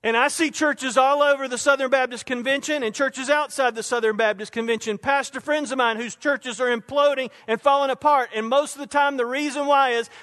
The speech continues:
they are arguing about minor issues and not staking their life on the truth of who Jesus Christ is. And it's frustrating because the devil is having a field day.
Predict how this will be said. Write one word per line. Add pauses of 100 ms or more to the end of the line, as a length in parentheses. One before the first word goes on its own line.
they
are
arguing
about
minor
issues (160)
and
not
staking
their
life
on
the
truth
of
who
Jesus
Christ
is. (3250)
And
it's
frustrating (1200)
because
the
devil
is
having
a
field
day.